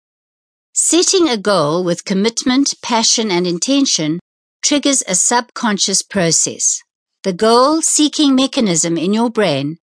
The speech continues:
sets out to transform your goal into reality. What makes this book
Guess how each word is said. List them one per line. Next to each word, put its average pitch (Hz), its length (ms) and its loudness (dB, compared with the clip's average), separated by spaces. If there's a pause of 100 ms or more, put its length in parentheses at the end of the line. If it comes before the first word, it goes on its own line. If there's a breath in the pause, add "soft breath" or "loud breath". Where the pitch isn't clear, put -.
(260 soft breath)
sets - 380 0
out 180 320 0
to 196 140 -4
transform 190 720 0
your 185 260 0
goal 156 580 -2
into 175 340 -2
reality. 143 720 -4 (960)
What 185 240 -4
makes 220 360 0
this 220 180 -2
book 202 220 -4